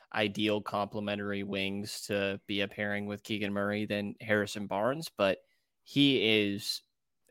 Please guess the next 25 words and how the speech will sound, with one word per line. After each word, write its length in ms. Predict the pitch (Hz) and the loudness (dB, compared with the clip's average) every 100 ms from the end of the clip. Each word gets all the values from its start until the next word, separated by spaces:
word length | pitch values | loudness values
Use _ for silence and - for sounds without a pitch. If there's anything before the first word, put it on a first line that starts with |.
| _ - | _ -8
clearly 360 | - 120 120 | 2 4 6
somebody 320 | 110 117 110 104 | 4 4 2 2
that 140 | 101 | 0
can 220 | - 98 98 | -2 -6 -4
get 140 | - 101 | -4 -4
the 80 | - | -2
job 300 | 101 101 127 | -2 0 0
done. 240 | 90 104 | 0 0
Like, 120 | 101 107 | -4 -8
we 60 | |
saw 220 | - 98 | -2 0
him 120 | 98 98 | 0 0
do 140 | 101 | 0
it 60 | 76 | 2
last 360 | 95 113 - | 2 2 -2
year. 320 | 95 98 120 - _ _ _ | 0 0 -2 -8 _ _ _
And 520 | 110 107 104 101 98 - - _ | 2 4 6 4 -2 -8 -16 _
the 80 | - | 0
worst 320 | 107 113 - | 4 4 2
thing 240 | 113 104 98 | 0 0 0
that 200 | 92 - | -2 -2
could 140 | 104 | -2
happen 400 | 101 98 - 101 | 2 4 2 0
is 300 | 95 98 - - | -2 -4 -6 0
that 220 | 92 | 2